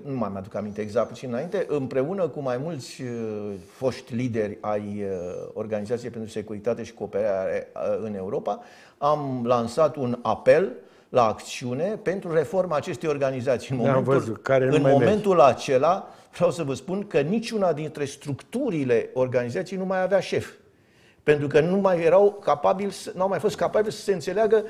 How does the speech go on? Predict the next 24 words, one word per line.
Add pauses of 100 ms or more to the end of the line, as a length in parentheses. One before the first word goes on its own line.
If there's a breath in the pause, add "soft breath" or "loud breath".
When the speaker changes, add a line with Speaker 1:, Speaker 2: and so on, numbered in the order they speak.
(180 loud breath)
Speaker 1:
asupra
șefului
care,
celor
care
să
Speaker 2:
Da,
Speaker 1:
conducă
Speaker 2:
corect,
de
acord.
Speaker 1:
diverse
instituții.
Iar,
e,
o
organizație
foarte
bine
gândită
și
foarte
bine
structurată